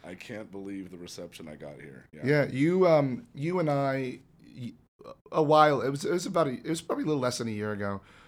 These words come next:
Speaker 2: You and I just were, just side I M ing because we're social media friends. We talk,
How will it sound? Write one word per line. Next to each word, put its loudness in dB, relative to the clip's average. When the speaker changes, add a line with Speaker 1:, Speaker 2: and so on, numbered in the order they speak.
Speaker 2:
You -2
and 0
I 2
just -6
were, -6
just -2
side 2
I 2
M 0
ing -4
because -8
we're -4
social -4
media -4
friends. -6
We -8
talk, -2